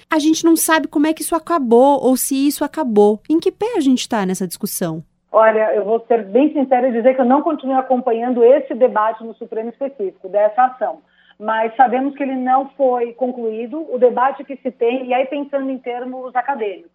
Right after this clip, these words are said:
Speaker 2: tá? O que quem tá produzindo nesse sentido tá escrevendo a respeito. É o que que o Supremo Tribunal Federal pode decidir a respeito, o que que deveria ser do Congresso. Porque a gente tá falando aqui de lei penal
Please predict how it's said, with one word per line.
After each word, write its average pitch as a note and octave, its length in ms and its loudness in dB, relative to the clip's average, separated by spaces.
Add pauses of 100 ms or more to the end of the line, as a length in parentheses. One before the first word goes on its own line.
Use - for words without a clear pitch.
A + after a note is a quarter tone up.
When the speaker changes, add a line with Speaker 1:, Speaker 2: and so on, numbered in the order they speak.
(100)
Speaker 2:
tá? G3+ 160 -2
O G3 60 -2
que G#3+ 340 -6 (380)
quem A3+ 160 4
tá A3+ 100 4
produzindo A#3+ 680 -2
nesse B3 340 -2
sentido A3+ 420 -6
tá B3 120 0
escrevendo A#3 400 2
a - 20 -4
respeito. G#3 580 -6 (360)
É B3 320 2
o A#3+ 80 -2
que D#4+ 260 0
que F4 80 -4
o D#4 80 -4
Supremo B3+ 360 -2
Tribunal A3+ 600 -4
Federal G#3+ 440 0
pode C4 260 2
decidir A#3+ 380 -2
a A3 40 -2
respeito, B3 480 0
o A#3 40 -12
que B3 120 -6
que A#3+ 100 -14
deveria A3+ 560 0
ser A3 300 0
do A3 100 -4
Congresso. G3+ 640 -4 (320)
Porque A#3 160 2
a A#3+ 60 6
gente B3 180 0
tá B3+ 140 4
falando A#3 300 0
aqui A3+ 200 -8
de G#3 80 -10
lei G#3+ 180 -2
penal B3 580 -2